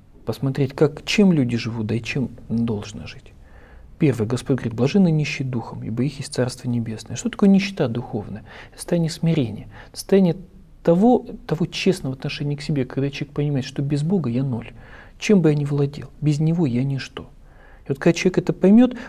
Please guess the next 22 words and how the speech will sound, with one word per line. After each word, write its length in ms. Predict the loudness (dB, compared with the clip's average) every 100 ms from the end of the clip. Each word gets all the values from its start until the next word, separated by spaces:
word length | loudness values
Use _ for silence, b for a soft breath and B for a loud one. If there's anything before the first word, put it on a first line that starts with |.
| -2
он 140 | -2
начинает 460 | 0 0 2 2 0
видеть 160 | -4
свои 160 | -4 -4
и 140 | 0
грехи, 360 | 2 2 -2 -2
начинает 380 | -2 -2 -4 -4
стремиться 480 | -4 -2 -2 -4 -4
к 60 |
Богу, 240 | -2 -2 -4
искать 400 | -6 -12 -12 -14
Его. 240 | -14 -18 -20 B B B B
И 80 | -2
посмотрим, 480 | 0 2 2 2 -2 B B
а 320 | 2 4 4
по 100 | 2
какому 420 | 0 2 4 4
закону 540 | 2 0 2 2 2 0
чаще 400 | 0 0 -2 -8
всего 260 | -6 -4
люди 300 | -2 -2 -4
живут 400 | -10 -12 -14 -16